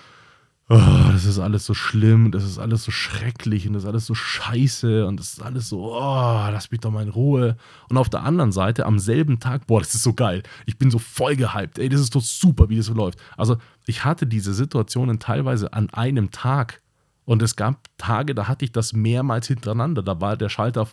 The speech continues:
voll an, auf totale Power und alles ist ultra geil. Und am selben Tag, „Oh, alles ist ultra scheiße“, und dann wieder zurück. Und das in so einem Zickzack. Wirklich, ähm, nein.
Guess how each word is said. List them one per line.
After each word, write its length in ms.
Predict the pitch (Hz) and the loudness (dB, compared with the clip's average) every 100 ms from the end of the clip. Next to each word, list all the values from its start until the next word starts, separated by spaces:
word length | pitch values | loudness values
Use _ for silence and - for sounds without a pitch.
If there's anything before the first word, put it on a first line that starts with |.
| - | -12
voll 320 | - 139 165 | 0 0 2
an, 320 | - 143 175 - - _ | -2 -4 -4 -8 -20 _
auf 420 | - 113 - _ _ _ | -2 -2 -2 _ _ _
totale 520 | - 120 - 131 151 139 | -4 -4 -2 -2 0 0
Power 380 | - 131 143 | -2 0 0
und 80 | 123 | -2
alles 280 | - 131 117 | -4 -6 -4
ist 160 | 98 - - | -8 -10 2
ultra 460 | 175 214 - 98 | 4 4 0 -2
geil. 360 | 90 90 131 190 _ _ _ - | 0 -2 -2 -6 _ _ _ -2
Und 140 | 131 | 2
am 120 | 120 | 2
selben 360 | 107 120 160 160 | 2 0 0 -2
Tag, 360 | - 131 175 - | -2 -2 -4 -2
„Oh, 140 | 110 | -2
alles 420 | 95 95 117 113 | 0 -2 -2 -2
ist 180 | 98 95 _ | -4 -8 _
ultra 420 | - 233 - - 85 | -2 0 -2 -6 -6
scheiße“, 540 | - 87 107 151 151 | -4 -4 -4 -4 -2
und 160 | 127 135 | 0 0
dann 160 | 139 | -2
wieder 180 | 135 131 | -2 -4
zurück. 340 | 135 151 - | -4 -4 -4
Und 240 | 110 104 - 110 | -6 -8 -10 -8
das 180 | 127 131 | -8 -2
in 100 | 123 | 0
so 80 | 117 | 2
einem 200 | 110 - | 0 0
Zickzack. 580 | 165 - - 123 - _ _ - - - - - - - - _ - | -2 -2 -10 -10 -10 _ _ -20 -20 -20 -20 -20 -20 -20 -20 _ 0
Wirklich, 440 | 107 110 101 - - | 2 2 -2 -4 -2
ähm, 360 | 120 117 113 90 - - | 4 6 4 2 -10 -12
nein. 500 | 117 110 95 95 80 | 0 2 2 0 -4